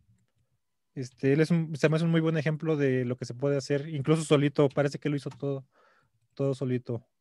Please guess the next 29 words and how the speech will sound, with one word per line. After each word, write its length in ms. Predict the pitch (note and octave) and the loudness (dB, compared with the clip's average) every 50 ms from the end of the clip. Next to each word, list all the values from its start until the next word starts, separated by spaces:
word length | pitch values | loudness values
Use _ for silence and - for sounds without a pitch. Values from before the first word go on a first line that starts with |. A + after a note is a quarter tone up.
| _ _ _ _ _ _ _ _ _ _ _ _ _ _ _ | _ _ _ _ _ _ _ _ _ _ _ _ _ _ _
Entonces, 720 | - C3+ B2+ B2+ C3+ C3+ C3+ - - C#3 C#3 C3 - - - | -10 -10 -8 -8 -8 -8 -8 -6 -4 -6 -6 -6 -8 -12 -10
listo. 480 | C#3+ D3 D#3 D3 - - D3+ C#3 C3 _ _ _ _ _ _ _ _ _ _ _ _ - | -6 -6 -6 -4 -2 -2 -2 -2 -4 _ _ _ _ _ _ _ _ _ _ _ _ -10
Eso 120 | D3 D3+ | -10 -10
es 60 | D3+ | -6
todo. 160 | - E3+ E3+ E3+ | -2 0 2 2
Si 80 | E3 | 2
tienen 160 | D3+ F3+ F#3+ | 2 2 2
alguna 240 | F#3 E3 E3+ F3 F3 | 4 4 4 4 4
duda, 220 | E3+ F3 F3 F#3 F3 | 6 6 6 6 6
voy 140 | E3 F3 | 6 6
a 20 | F3 | 4
andar 260 | E3+ E3 E3+ E3 - _ _ _ _ - | 6 4 2 2 0 _ _ _ _ -10
en 160 | - D#3 C#3+ | -6 -2 -2
el, 280 | C3+ C3+ B2+ B2+ C3+ D3 | 0 0 0 -2 -2 -4
en 120 | C#3 C3+ | -4 -4
el 200 | C3 B2+ B2 C3 | -2 -2 -2 -2
Slack, 420 | B2+ D#3 E3+ F3+ G3+ - - - _ _ _ _ _ _ _ _ _ - | 0 2 2 2 2 0 -4 -20 _ _ _ _ _ _ _ _ _ -6
o 80 | D3+ C#3 | -4 -4
me 80 | C#3 | -2
pueden 220 | C3 D3+ D#3+ D#3+ D3+ | 2 2 2 2 2
contactar 280 | D#3 D3 B2+ D#3 D3+ | -2 -4 -2 -2 -2
por 160 | - - C3+ | -2 -2 -4
Twitter 300 | - - D#3 D3 - D3+ | -2 -2 -2 0 0 0
también 400 | C3+ D3 C3+ C#3 C#3+ D#3 E3+ F3+ | 0 0 -2 0 0 0 0 0
con 360 | F3+ - - C#3+ C3 C3 C3 C3+ | -2 -4 -4 -6 -4 -4 -4 -4
arroba 380 | B2+ B2 C3+ C#3 C#3+ C#3+ C#3+ | -4 -4 -2 0 0 0 -2
Héctor 240 | C#3+ C3 - D3+ C3+ | -2 -6 -6 -6 -6
I 40 | C3 | -4
P. 240 | C3 - E3 F#3+ F#3+ | -2 -2 -2 -2 -4